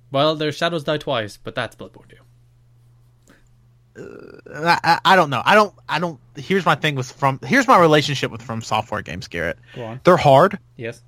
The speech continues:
Speaker 2: I like not hard games.
Speaker 1: Of course.
Speaker 2: Um, so I, I'm not real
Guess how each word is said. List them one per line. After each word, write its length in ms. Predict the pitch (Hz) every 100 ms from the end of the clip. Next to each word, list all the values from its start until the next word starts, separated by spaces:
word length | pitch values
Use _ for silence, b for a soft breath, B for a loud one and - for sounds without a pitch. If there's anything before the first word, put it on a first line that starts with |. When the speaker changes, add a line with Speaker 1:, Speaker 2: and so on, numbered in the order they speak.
| _ _ _ _ _ -
Speaker 2:
I 120 | 180
like 360 | 208 175 156 131
not 340 | 131 160 -
hard 340 | - 127 123 110
games. 380 | 98 82 85 -
Speaker 1:
Of 140 | 127
course. 280 | 113 123 _ _ _ - b _ _
Speaker 2:
Um, 580 | 139 135 127 123 127 127 _ _ _
so 640 | - 143 131 127 123 127
I, 180 | 131 135 -
I'm 140 | 170
not 300 | 175 156 151
real 340 | 165 165 151